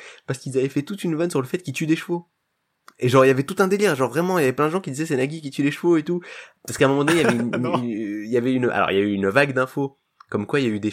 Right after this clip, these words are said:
Speaker 1: il y avait plein de chevaux qui se faisaient mutiler par des gens. Donc, il y avait des, des, un
Speaker 2: Ok.
Speaker 1: mec qui se baladait apparemment dans la campagne et qui tuait des chevaux ou qui, en tout cas, les torturait. Alors, il se trouve d'ailleurs récemment, euh, que ça, c'était aussi une fake news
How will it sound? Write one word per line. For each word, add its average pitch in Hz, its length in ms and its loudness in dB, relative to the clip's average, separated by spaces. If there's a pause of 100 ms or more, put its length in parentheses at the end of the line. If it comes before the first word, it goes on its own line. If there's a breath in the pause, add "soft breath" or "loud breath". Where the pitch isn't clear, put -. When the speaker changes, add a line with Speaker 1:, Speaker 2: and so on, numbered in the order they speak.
Speaker 1:
il 95 60 -6
y 98 40 -2
avait 90 160 -4
plein 147 220 -4
de 147 60 -8
chevaux 135 260 -6
qui 117 140 -10
se - 40 -14
faisaient 101 200 -4
mutiler 120 480 -4 (240)
par 82 180 0
des 85 140 -6
gens. 85 180 -10 (260)
Donc, 90 200 2
il - 20 0
y 95 40 2
avait 87 120 0
des, 78 220 -4
des, 82 200 -4
un 82 80 0
Speaker 2:
Ok. 80 60 -4
Speaker 1:
mec 165 240 0 (340 loud breath)
qui 104 80 -10
se 98 40 -4
baladait 98 280 4
apparemment 95 440 4
dans 110 80 2
la 85 100 2
campagne 87 300 -2
et - 40 -4
qui - 120 -12
tuait 131 160 0
des 110 80 2
chevaux 156 260 2
ou 127 60 2
qui, 110 180 0
en 98 60 2
tout - 100 -10
cas, 147 80 2
les 147 80 2
torturait. - 340 -4 (720 loud breath)
Alors, 123 280 6
il 143 60 0
se - 100 0
trouve 175 260 0
d'ailleurs 120 300 6
récemment, 120 560 0
euh, 90 260 -2 (100)
que 104 360 0
ça, 110 200 -2
c'était 101 280 -4
aussi 104 160 -6
une 117 80 -2
fake - 180 -4
news 120 140 0